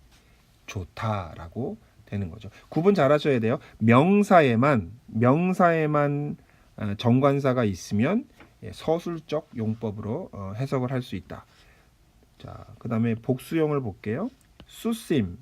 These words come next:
남자형 복수죠. 토빔, 남자형 형용사 복수 형태죠. 자, 앞에 정관사 아무것도 없으니까 얘는, 예, 말들, 저, 말들이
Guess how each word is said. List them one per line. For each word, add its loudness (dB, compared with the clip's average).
남자형 -2
복수죠. -8
토빔, -2
남자형 -2
형용사 -4
복수 -6
형태죠. -6
자, -6
앞에 -2
정관사 0
아무것도 -2
없으니까 -4
얘는, -2
예, -12
말들, -4
저, -14
말들이 -2